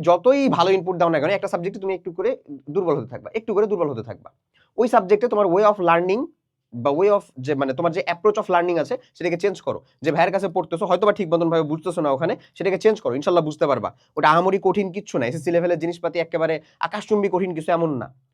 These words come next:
সম্ভব তোমার দ্বারা বুঝা, তোমার ক্যাপাসিটিতে এটা ধরবে। তো তোমার উইক সাবজেক্টটাকে again রিপিটেড করতে হবে। এটা হতে পারে জেনারেল ম্যাথ, তাহলে আবার দাও। এটা হতে পারে হায়ার ম্যাথ, আবার দাও। ফিজিক্স,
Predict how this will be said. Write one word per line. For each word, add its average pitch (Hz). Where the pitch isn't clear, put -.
সম্ভব 202
তোমার 151
দ্বারা 127
বুঝা, 117
তোমার 165
ক্যাপাসিটিতে 165
এটা 165
ধরবে। 156
তো 165
তোমার 190
উইক 220
সাবজেক্টটাকে 208
again 185
রিপিটেড 165
করতে -
হবে। 147
এটা 233
হতে 285
পারে 208
জেনারেল 165
ম্যাথ, 123
তাহলে 190
আবার 165
দাও। 107
এটা 226
হতে 254
পারে 208
হায়ার 170
ম্যাথ, 123
আবার 190
দাও। 113
ফিজিক্স, 190